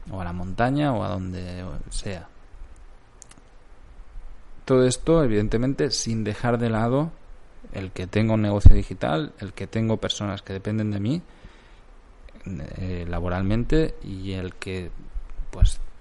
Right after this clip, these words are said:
soy responsable y esto sigue creciendo. Pero si me organizo bien, puedo de-, dedicarle X horas al, al día o al mes y esto sigue creciendo y funcionando.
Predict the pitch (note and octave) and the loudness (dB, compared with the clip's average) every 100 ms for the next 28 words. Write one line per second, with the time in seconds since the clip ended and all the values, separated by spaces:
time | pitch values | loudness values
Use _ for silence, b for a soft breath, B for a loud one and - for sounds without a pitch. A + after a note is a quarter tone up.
0 | - - G2+ G2 G2+ - G2 F#2+ G2 G#2 | -16 -12 -8 -6 -6 -4 -6 -4 -4 -2
1 | B2+ C3 G#2+ G#2 A#2 - A2 G#2+ - - | 0 0 -2 -4 -6 -4 -2 -2 -6 -6
2 | A2+ A2+ F2+ F#2 - - - - - G2+ | -4 -4 -8 -14 -18 -20 -20 -16 -4 0
3 | G2 G2 G2+ G2+ G2 G2 G#2 G#2+ A2 A2+ | 0 0 -4 -2 0 0 0 0 2 4
4 | C3+ F#3 B B B B B - - - | 4 2 B B B B B -16 -12 -4
5 | G#2 G#2+ G#2+ G#2 F#2+ G#2+ G#2 G2+ G2+ F#2+ | -2 0 0 -4 -6 -4 -4 -2 -4 -2
6 | F2+ - - - - - G#2+ A2 - G2+ | -6 -8 -18 -20 -14 -10 -8 -6 -6 -4
7 | G2 G2 F#2 F2+ - F#2+ F#2 G#2+ C3+ A2+ | -4 -6 -6 -8 -10 -10 -4 -2 0 0
8 | F2+ G#2 E3+ - B B B B B - | -2 -4 -6 -8 B B B B B -20
9 | - - F#2+ - A#2 - G#2 F2+ G2 - | -20 -14 -12 -10 -10 -8 -8 -8 -10 -6
10 | C3 C#3+ A2+ - F#2 F2 - | -4 -4 -6 -8 -8 -8 -8